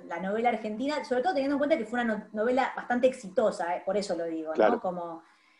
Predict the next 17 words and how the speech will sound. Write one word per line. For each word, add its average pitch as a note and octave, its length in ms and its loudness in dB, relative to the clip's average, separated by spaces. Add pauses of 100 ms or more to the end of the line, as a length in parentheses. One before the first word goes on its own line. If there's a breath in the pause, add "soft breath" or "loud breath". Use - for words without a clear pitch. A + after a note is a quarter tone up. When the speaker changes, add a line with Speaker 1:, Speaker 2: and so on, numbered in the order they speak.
(240 soft breath)
Speaker 1:
es C#4 180 8
para, C4 360 6 (560)
es B3 120 -4
para B3+ 180 4
lectores B3+ 840 6
como G3 200 -8
entendidos, G3 640 0
si F#3 100 -10
se F#3 160 -6
quiere, A3 220 0
y A#3 60 -2
lectoras G3+ 340 -2
entendidas, A#3 460 2 (100)
pero D#4+ 200 6
al C#4 80 4
mismo D4 300 0
tiempo D#4 340 0